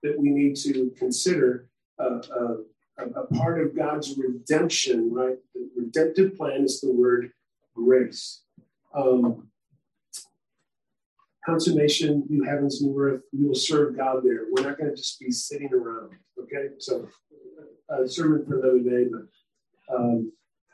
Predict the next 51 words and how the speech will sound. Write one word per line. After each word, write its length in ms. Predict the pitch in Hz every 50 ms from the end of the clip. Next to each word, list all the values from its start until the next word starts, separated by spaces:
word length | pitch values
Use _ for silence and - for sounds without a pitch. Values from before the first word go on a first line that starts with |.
| _ _ _ -
let's 200 | 190 185 - -
talk 180 | 185 175 175 165
about 280 | 156 143 131 127 120
grace 280 | 135 127 127 127 127 -
for 100 | - 127
just 200 | 123 120 - -
a 40 | 127
little 160 | 123 127 127
bit 80 | 127
more. 200 | 127 127 123 113
I, 180 | - - 92 - - - -
helpful 360 | - - 208 208 - - -
to, 320 | - - 175 - - - - - - - - -
to 200 | - - - - - - _
play 180 | 180 180 190 185
off 260 | 165 151 147 143 151
of 80 | 151 135
Ephesians 520 | 127 127 - - 156 147 - - 127 123 -
two, 380 | - - 147 143 139 135 127 - _ _ _ _ _ _ -
uh, 120 | - 131 131 143
eight 220 | 139 143 139 139
through 160 | 139 123 117
ten. 460 | 113 - - - - 117 110 110 110 110
It's, 220 | 113 - - -
it 80 | - -
might 200 | 139 135 131 -
be 140 | 139 127 123
a 140 | 117 113 - - _ _
familiar 340 | 123 127 127 127 123 120 113
passage 420 | - 127 120 117 - - 120 - -
to 100 | 120 117
you 80 | 117
already. 320 | 113 113 113 113 117 - -
It 80 | 113
says, 300 | - - 127 - - - _ _ _ _ -
"For 160 | 160 147 -
by 160 | 147 139 131 123 -
grace 800 | - 139 139 147 170 196 190 139 135 - - - - - - - _ _ _ - -
you 100 | 147 151
have 100 | 151 -
been 160 | 131 127 123
saved 640 | 123 - - - 185 185 175 175 170 170 170 - - -
through 180 | 143 127 123 - - - -
faith, 300 | 151 127 113 - - - _ _ _ _ _ - - _ _ _ _ _ _ _ _ _ -
and 280 | 147 143 139 127 123 120
that 320 | 160 170 170 202 202 -
not 280 | 165 160 170 175 185 185
of 100 | 180 160
yourselves, 720 | 156 147 - - - 180 175 165 156 143 135 127 117 -
it's 180 | - 156 - -
the 140 | - 156